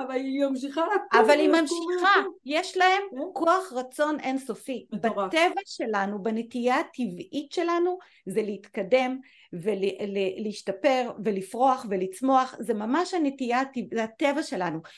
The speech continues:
Speaker 2: אני עוד לא ראיתי ילד קטן שיגיד לעצמו, "אה, ניסיתי כבר ללכת כמה פעמים, זה לא הולך לי, אני לא בן אדם של ללכת, זה לא בשבילי." או "אני לא, אני עשיתי טעויות בדיבור ואני משבש מילים, אז זה לא,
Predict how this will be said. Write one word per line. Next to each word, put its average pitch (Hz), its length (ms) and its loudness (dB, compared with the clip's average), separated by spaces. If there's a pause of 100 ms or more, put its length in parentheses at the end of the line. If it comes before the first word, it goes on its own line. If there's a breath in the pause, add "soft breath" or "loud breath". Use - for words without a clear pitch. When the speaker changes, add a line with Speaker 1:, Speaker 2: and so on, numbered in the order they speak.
(300 loud breath)
Speaker 2:
אני 220 200 2
עוד 294 100 2
לא 320 80 4
ראיתי 359 380 0
ילד 262 380 0
קטן 320 400 0 (260 soft breath)
שיגיד 247 420 -2
לעצמו, 302 400 -2
"אה, 480 920 -6
ניסיתי 427 380 0
כבר 330 220 2
ללכת 277 440 2
כמה 269 300 2
פעמים, 285 400 0
זה 285 100 0
לא 311 160 0
הולך 269 220 -2
לי, 277 100 -10 (100)
אני 415 260 -2
לא 349 80 4
בן 269 200 2
אדם 214 280 2
של 202 200 -4
ללכת, 185 340 -2
זה 247 80 -2
לא 247 100 0
בשבילי." 196 540 -4 (520 loud breath)
או - 160 6
"אני 370 220 4 (120)
לא, 370 320 6
אני 370 120 2
עשיתי 453 300 -2
טעויות 302 340 2
בדיבור 285 460 0
ואני 233 160 -2
משבש 254 440 -4
מילים, 330 360 -4
אז 311 100 -6
זה - 280 -8 (100)
לא, 403 360 2